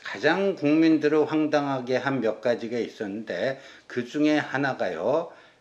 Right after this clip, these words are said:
에, 최근 있었던 장관 후보자 인사청문회, 에, 그다음에 엊그저께 끝난 김부겸 총리 후보자 인사청문회, 여기에 대해서요, 야당이 반대한다고 해서 청와대 검증이 실패한 게 아니다.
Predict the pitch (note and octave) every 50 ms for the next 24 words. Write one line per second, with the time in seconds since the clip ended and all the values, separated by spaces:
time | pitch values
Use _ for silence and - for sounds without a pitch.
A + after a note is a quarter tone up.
0 | _ G2 F#2+ G2 G2 F#2 F2 E2 D#2+ - - - - E3+ - G3 G3 F#3 D3 A#2+
1 | - - C3+ B2 - - - A#2 A2+ A2+ A#2 G#2+ - - - - G#2 G#2 A2+ B2
2 | C3+ C3+ C3 C3 C#3 C#3+ C#3+ C#3 C#3 C#3 C3+ C3 - C#3+ C#3 C3 B2+ B2+ B2 B2
3 | A2+ B2+ B2+ A#2+ A2+ G#2+ G#2 F#2+ A2 G#2 - - - G2+ F2+ E2+ D#2+ D2 D2 D#2
4 | E2+ G#2+ C#3 E3+ F3+ F3+ - - - - - _ _ - E2+ D#2+ F2 F2 - -
5 | G#2 G#2+ A#2+ C#3+ D#3 D#3+ D3 D3+ - - - G#2+ G2+ - A#2 A2 G#2+ G2+ - -
6 | A#2 A2 G#2+ - A#2+ A2 G#2+ G#2+ A#2+ C#3 D#3 E3+ D#3+ D#3+ - - _ - - B2+
7 | D3+ D3 D#3 D#3+ D3+ C#3+ A2+ G2 - - - D3+ D3 D3+ D#3 D#3+ D#3 C#3+ C3+ C3+
8 | C#3+ C#3+ C3 C#3 B2+ A2+ G#2+ A2 A2 - - A2 A2+ G#2+ F#2+ F2 F2+ E2+ D#2 -
9 | - - - - - - - - - - _ A2+ A#2+ B2+ - - G#3 G#3+ G#3+ G#3+
10 | F3 D3+ C3+ B2 - C#3 C#3 C3+ A2+ G2 A#2 C3 C3+ G#2+ F2+ F2+ F#2+ - - -
11 | - - D#3 F#3 G#3+ A3 G#3+ - - B2+ C3+ D3+ D3+ E3 D#3 D3+ D3+ C#3 C#3 C#3
12 | C3+ C#3 C3+ B2 A#2 - - D3 C#3+ D3 - D#3 D3+ D3+ C#3+ D3 C#3 A#2+ A#2+ A#2
13 | A#2+ A2 - A#2 A2+ B2 C#3 C3+ - - C#3+ C3+ C3+ - - C#3 B2+ A#2+ A2 B2+
14 | G#2 D#2+ - F2+ G2+ G2+ F2+ - F2+ E2+ D#2 D2 -